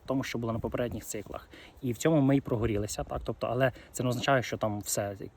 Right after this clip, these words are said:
кінець циклу і закінчиться там він, е, в цьому кінці цього року, так. По моїх очікуваннях, друзі, із-за того, що ось так відбувалося,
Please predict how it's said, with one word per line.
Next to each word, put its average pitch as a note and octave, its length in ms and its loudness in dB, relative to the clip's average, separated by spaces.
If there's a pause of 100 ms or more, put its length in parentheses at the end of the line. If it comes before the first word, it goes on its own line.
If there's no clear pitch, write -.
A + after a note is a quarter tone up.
кінець A#2+ 300 -2
циклу C#3 340 2
і A2 400 2 (460)
закінчиться A#2 460 2
там A#2 220 0
він, G#2+ 200 0
е, G2+ 380 -6
в A2 520 -4
цьому A#2 380 0
кінці A#2+ 240 -2
цього A2 280 -6
року, - 240 -6
так. - 260 -4 (140)
По C3+ 80 2
моїх E3+ 280 4
очікуваннях, A#2+ 540 2
друзі, F#2+ 280 -6 (300)
із-за A2+ 180 -4
того, C#3 260 2
що G#2+ 460 -2 (540)
ось - 100 -10
так B2 220 0
відбувалося, A#2 640 -2